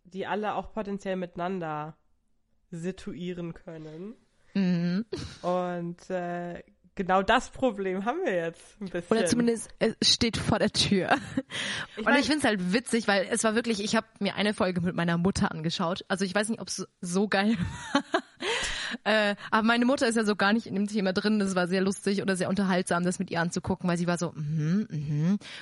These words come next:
Speaker 2: okay. <laughs> Äh, und ich hab aber schon genau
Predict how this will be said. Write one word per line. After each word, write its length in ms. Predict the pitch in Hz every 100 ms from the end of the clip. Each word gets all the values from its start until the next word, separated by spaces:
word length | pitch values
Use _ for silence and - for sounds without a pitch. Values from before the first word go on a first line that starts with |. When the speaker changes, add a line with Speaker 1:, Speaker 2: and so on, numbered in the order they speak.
| -
Speaker 2:
okay. 540 | - - 131 151 160 254 - 185 539 523
<laughs> 100 | 311 - - - - -
Äh, 260 | 190 196 202 - - - -
und 100 | 220
ich 120 | 226
hab 100 | 240
aber 160 | 240 233
schon 280 | 240 226 -
genau 480 | 220 214 208 233 294